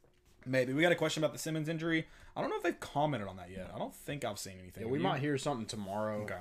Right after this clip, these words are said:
Speaker 2: Um,
Speaker 1: Yeah, look at, I think his press conference will be at noon tomorrow,
Speaker 2: Yeah.
Speaker 1: so look around for that. Uh, for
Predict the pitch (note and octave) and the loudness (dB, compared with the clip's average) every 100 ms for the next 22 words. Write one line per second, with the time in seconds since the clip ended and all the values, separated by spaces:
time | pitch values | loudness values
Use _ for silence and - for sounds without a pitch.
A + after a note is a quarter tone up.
0 | F2+ G#2+ G#2 G2+ G2 G2 G#2 C3 C3+ E3+ | -8 -8 -6 -6 -8 -12 -2 4 6 6
1 | F3 D#3+ C3+ D#3+ C3 C3 - B2+ A#2+ A#2 | 4 4 2 -4 -4 -4 -4 -6 -6 -8
2 | F#2+ G2 G#2 G#2+ A2+ A2+ G#2 F#2+ G#2 A2 | -8 -10 -8 -4 -4 -6 -8 -8 -6 -8
3 | G#2+ G#2 G#2 G2 G2 G2 - _ - - | -8 -8 -8 -8 -6 -6 -10 _ -20 -18
4 | - G2+ G2 G2 - - G#2+ | -8 -4 -4 -4 -10 -10 -8